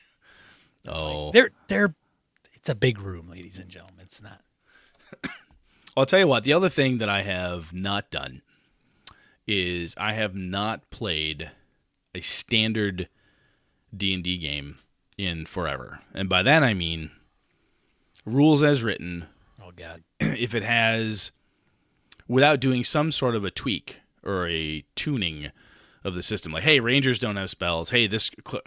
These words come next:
Speaker 1: class operates slightly differently. These spells don't exist," which I think is one of the reasons that I've been drawn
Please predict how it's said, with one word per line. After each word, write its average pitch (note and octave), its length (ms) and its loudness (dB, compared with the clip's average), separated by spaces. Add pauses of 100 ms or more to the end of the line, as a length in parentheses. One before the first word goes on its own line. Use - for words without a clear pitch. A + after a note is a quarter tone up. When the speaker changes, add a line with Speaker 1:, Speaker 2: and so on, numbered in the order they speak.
Speaker 1:
class G2+ 300 -2
operates F2+ 320 -4
slightly E2 220 -6
differently. E2+ 300 -6
These B2 200 -4
spells G2+ 280 -4
don't E2+ 160 -6
exist," D2 460 -8 (680)
which - 160 -4
I G#2 60 0
think F3+ 240 -2
is C3 120 2
one A#2 80 -2
of G#2 60 0
the G2 80 0
reasons F#2+ 380 -2
that F#2 120 -6
I've F2+ 100 -4
been F2 120 -8
drawn F2 480 -8